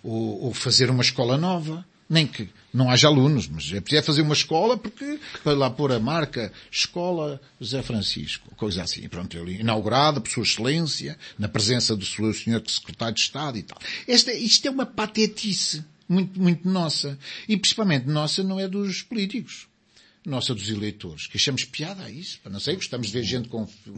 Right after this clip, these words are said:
Speaker 2: no,
Speaker 1: tesouras na mão.
Speaker 2: no I S Minister
Speaker 1: Não é?
Speaker 2: há um episódio que é um hospital impecável,
Speaker 1: Isso
Speaker 2: só
Speaker 1: é,
Speaker 2: que
Speaker 1: isso
Speaker 2: depois
Speaker 1: é
Speaker 2: não,
Speaker 1: nem
Speaker 2: não há,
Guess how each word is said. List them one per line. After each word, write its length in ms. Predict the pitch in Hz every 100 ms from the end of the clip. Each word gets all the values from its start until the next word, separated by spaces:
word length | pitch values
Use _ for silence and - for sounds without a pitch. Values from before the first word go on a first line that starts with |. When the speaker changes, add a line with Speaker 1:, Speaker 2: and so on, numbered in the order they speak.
| 117
Speaker 2:
no, 100 | 120
Speaker 1:
tesouras 320 | 123 123 120
na 100 | 120
mão. 140 | 113 120
Speaker 2:
no 80 | 120
I 80 |
S 260 | 120 117 -
Minister 440 | 131 147 147 180
Speaker 1:
Não 80 | 180
é? 20 |
Speaker 2:
há 40 | 180
um 60 |
episódio 480 | 160 143 117 139 151
que 80 | 151
é 40 |
um 100 | 170 165
hospital 580 | 143 151 147 165 110 113
impecável, 880 | 117 117 113 160 196 226 240 262 247
Speaker 1:
Isso 200 | 180 147
Speaker 2:
só 40 |
Speaker 1:
é, 40 | 214
Speaker 2:
que 80 |
Speaker 1:
isso 140 | 180 175
Speaker 2:
depois 120 | 208
Speaker 1:
é 40 | 196
Speaker 2:
não, 420 | 208 233 220 156
Speaker 1:
nem 100 | 127
Speaker 2:
não 80 |
há, 100 | 123